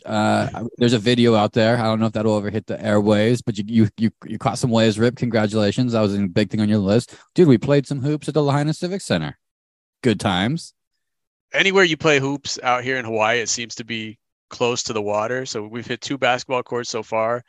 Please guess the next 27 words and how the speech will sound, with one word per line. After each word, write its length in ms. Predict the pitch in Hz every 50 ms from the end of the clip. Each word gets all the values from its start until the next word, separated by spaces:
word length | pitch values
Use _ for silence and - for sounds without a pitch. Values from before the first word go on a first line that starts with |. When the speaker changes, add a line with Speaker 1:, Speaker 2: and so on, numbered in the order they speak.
| _ - _ _ _
Speaker 2:
My 120 | - 110 104
son 240 | - - 120 117
and 100 | 113 110
I 80 | 110 110
found 240 | 110 - 113 110 110
another 240 | 107 107 110 110 113
one 140 | 113 110
in 80 | 104 104
Kihei 420 | - - 123 120 110 113 123 127
today, 460 | - - 135 127 131 135 135 135 143 - _ _ _ _ _ _ _ _ _ _ _ _
all 340 | - 147 156 170 180 185 180
within, 360 | 170 156 143 - 147 147 147
like, 200 | 139 123 120 -
two 240 | - - - 156 165
hundred 320 | 147 147 143 139 127 127 _ _
yards 400 | 127 120 117 120 120 120 113 107
of 80 | 110
the 60 | 107 104
water, 380 | 101 107 113 110 101 98 98
which 140 | 98 104 -
is 80 | 113 104
amazing 420 | 107 110 117 127 123 107 104 101
'cause 140 | - 107 104
you're 80 | 110
just 160 | 101 104 101 -
staring 320 | - 127 123 127 127 117
out 300 | 120 113 113 113 113 -